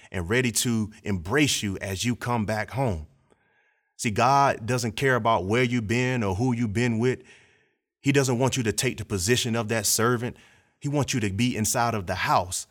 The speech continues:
as a son and as a daughter. And then the next thing is this, man. If you know anybody who have wandered away from the faith or who has regressed in their faith,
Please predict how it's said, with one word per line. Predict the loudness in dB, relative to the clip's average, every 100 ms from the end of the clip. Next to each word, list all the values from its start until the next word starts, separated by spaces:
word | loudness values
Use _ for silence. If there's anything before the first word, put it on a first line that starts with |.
| _ -8
as | -4 -4
a | -2
son | 0 2 2 2 -2 -8 -20 _ -8
and | -2 0
as | 0
a | -2
daughter. | 0 2 0 -6 -14 _ _ _ _ _ _ _ _ _ _ _ _
And | -2
then | 2 2
the |
next | 4 2 0
thing | -2 0 0
is | -2 -2
this, | -2 -4
man. | -6 -8 -10 _ _ -10
If | -6
you | -2
know | 2 4 4
anybody | 2 2 2 2
who | 0 0
have | 2 0 -2 -8 -10
wandered | -2 0 0 0
away | -2 0 -2
from | -2 -6
the | -8
faith | -6 -4 -4 -8 _ _ _ -10
or | -2
who | 0
has | 2 2 0 -4
regressed | -8 -6 -2 0 0 -2 -6
in | -6 -4
their | -6
faith, | -4 -2 -4 -6